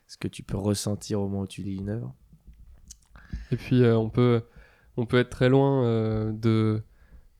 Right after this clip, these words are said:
Speaker 2: de ce que la personne, à la base, a voulu faire. Ça me, ça me fait le cas, c'est marrant, parce que t'as ramené un morceau, euh, Gauthier,
Speaker 1: Mhm.
Speaker 2: euh, qu'on va écouter juste maintenant. Et en fait, euh,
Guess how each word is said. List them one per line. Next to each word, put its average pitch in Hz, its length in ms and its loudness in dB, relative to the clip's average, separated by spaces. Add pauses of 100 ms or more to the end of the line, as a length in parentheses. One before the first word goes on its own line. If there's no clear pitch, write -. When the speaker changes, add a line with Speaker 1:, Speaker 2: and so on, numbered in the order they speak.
(120)
Speaker 2:
de 117 180 6
ce - 120 -2
que 110 840 6
la 113 140 4
personne, 123 720 2 (140)
à 117 140 0
la 117 120 4
base, 123 240 4
a 117 80 4
voulu 117 240 2
faire. 135 400 4 (140)
Ça 113 220 -4
me, 110 100 -4
ça 113 140 -2
me 113 60 -2
fait 120 140 -2
le 117 60 -4
cas, 120 380 0
c'est - 240 -4
marrant, 120 240 2
parce - 140 -10
que - 80 0
t'as 113 160 2
ramené 120 260 2
un 127 100 2
morceau, 123 600 0 (340)
euh, 113 40 -4
Gauthier, 113 340 0 (200)
Speaker 1:
Mhm. 110 280 -6 (240)
Speaker 2:
euh, 113 760 4 (1000)
qu'on 120 140 2
va 117 100 6
écouter 120 340 4
juste 127 200 -4
maintenant. 139 400 6
Et 123 80 6
en 113 100 4
fait, 147 260 2
euh, 110 280 6